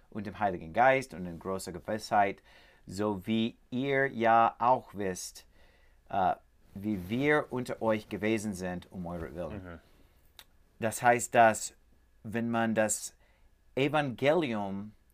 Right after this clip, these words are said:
Speaker 1: erhaltet, wenn er das Evangelium glaubt, dann wird er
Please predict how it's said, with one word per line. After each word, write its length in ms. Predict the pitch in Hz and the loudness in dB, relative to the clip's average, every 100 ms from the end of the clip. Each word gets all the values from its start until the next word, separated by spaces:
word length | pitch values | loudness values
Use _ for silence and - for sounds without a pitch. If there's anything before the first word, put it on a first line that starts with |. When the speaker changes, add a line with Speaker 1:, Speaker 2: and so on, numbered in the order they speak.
| _ - | _ -14
Speaker 1:
erhaltet, 840 | - 139 170 - 104 - - - _ _ _ _ - | -2 2 2 2 -4 -4 -12 -20 _ _ _ _ -6
wenn 120 | 107 | 0
er 180 | 110 110 | 2 2
das 180 | 107 120 | 0 -4
Evangelium 500 | 139 123 131 123 92 | -4 -2 0 0 -2
glaubt, 600 | 104 143 147 - - - _ _ _ _ - | 6 10 10 6 -4 -20 _ _ _ _ -20
dann 580 | - 117 170 135 101 101 | -2 0 2 -2 -4 2
wird 260 | 123 120 | 2 2
er 440 | 107 95 90 90 | -2 -2 0 -2